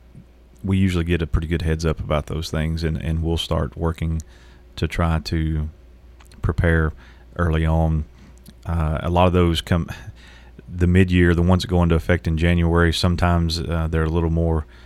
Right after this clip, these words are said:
it just depends on what the session, the legislative session was like, but, uh, July is typically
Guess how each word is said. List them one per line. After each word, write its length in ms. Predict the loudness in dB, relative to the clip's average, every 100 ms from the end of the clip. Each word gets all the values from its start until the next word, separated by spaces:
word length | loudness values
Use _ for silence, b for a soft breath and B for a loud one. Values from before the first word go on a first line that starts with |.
| B -8
it 80 | -4
just 140 | -2
depends 400 | -2 0 0 0
on 220 | -2 -2
what 140 | -2 -2
the 80 |
session, 440 | 0 0 0 -6 -6
the 180 | -4 -2
legislative 440 | -2 -2 -4 -4
session 360 | -4 -6 -4 -4
was 160 | -2 0
like, 260 | 2 2 0
but, 220 | -2 -2 -6 B B B B -8
uh, 180 | -4 -2
July 540 | 0 2 4 4 2
is 120 | 0
typically 640 | -2 -2 -2 -2 0 0